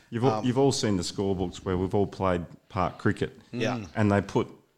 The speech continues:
Speaker 1: J R or John or Smithy, they don't put their full name down.
Speaker 3: Yeah.
Speaker 2: No.
Speaker 1: You don't know if they're
Speaker 2: Yeah.
Speaker 1: go and try and put it into My Cricket and you gotta try and find them.
Speaker 3: Mm.
Speaker 2: Yeah.
Speaker 1: Um, we played against a, a,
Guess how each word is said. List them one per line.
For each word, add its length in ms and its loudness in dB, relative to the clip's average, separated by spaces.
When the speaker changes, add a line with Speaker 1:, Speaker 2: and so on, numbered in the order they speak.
Speaker 1:
J 280 2
R 280 0
or 100 -2
John 440 0
or 240 -4
Smithy, 720 -2
they 60 -8
don't 180 0
put 140 -4
their 140 0
full 220 0
name 280 2
down. 120 2
Speaker 3:
Yeah. 180 6
Speaker 2:
No. 220 6
Speaker 1:
You 40 4
don't 220 6
know 100 2
if 120 -4
they're 340 0
Speaker 2:
Yeah. 440 0
Speaker 1:
go 160 6
and 100 4
try 160 2
and 120 0
put 120 -2
it 80 0
into 180 0
My 200 4
Cricket 320 -2
and 80 -4
you 60 0
gotta 160 0
try 180 -2
and 100 -2
find 280 0
them. 140 -2
Speaker 3:
Mm. 140 -8
Speaker 2:
Yeah. 280 -4
Speaker 1:
Um, 400 0
we 120 -12
played 280 2
against 340 -2
a, 140 0
a, 160 -2